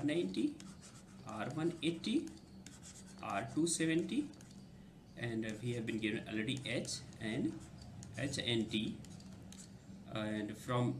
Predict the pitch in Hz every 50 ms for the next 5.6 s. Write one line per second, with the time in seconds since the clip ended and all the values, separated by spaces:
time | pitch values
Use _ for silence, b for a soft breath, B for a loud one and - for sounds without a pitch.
0 | - - - 113 113 113 117 110 107 120 - 175 170 175 175 175 170 160 139 151
1 | 165 185 196 190 - - - - - - - - - - - - 113 127 120 113
2 | 113 117 139 - - - - - - 117 123 156 214 330 - - - - - 110
3 | 135 226 294 - - - - - 113 104 - - - - - - - - - -
4 | - - - B B B B B B B B B - - - 156 139 143 139 -
5 | 160 139 131 110 - - 117 110 113 139 147 -